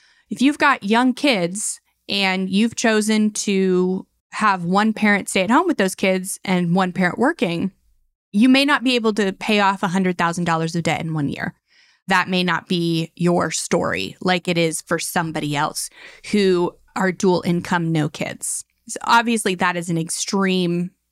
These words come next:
an exaggerated example, but just look at these goals with a new lens of season so that you can prioritize correctly. Like maybe a goal that you wanted to do first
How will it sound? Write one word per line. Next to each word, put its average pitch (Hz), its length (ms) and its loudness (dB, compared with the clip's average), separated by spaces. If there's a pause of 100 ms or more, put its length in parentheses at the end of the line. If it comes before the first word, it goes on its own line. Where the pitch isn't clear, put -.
(140)
an 240 120 2
exaggerated 214 840 0
example, 165 560 -2
but 165 400 -2 (560)
just 226 200 -2
look 226 260 0
at 262 100 0
these 226 200 0
goals 180 580 0
with 175 200 -2
a - 20 0
new 175 320 2
lens 165 600 -4 (120)
of 165 220 -4
season 156 720 -4 (460)
so - 180 -2
that 180 140 -4
you 202 160 0
can 254 480 2 (280)
prioritize 302 880 2
correctly. - 840 -4 (140)
Like 208 180 0
maybe 240 380 4
a 240 80 2
goal 214 380 4
that 214 140 0
you 196 160 2
wanted 190 380 2
to - 80 -4
do 185 220 2
first 180 640 -2